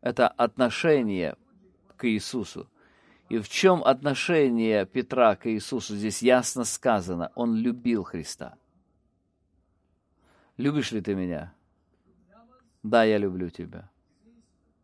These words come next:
«Ты знаешь, Господи, я люблю тебя».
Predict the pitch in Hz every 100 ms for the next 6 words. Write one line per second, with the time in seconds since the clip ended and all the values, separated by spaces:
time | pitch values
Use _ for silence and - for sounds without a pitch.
0 | _ _ _ _ - 131 110 147 147 117
1 | 98 92 110 104 - 101 101 104 110 113
2 | 123 107 101 87 82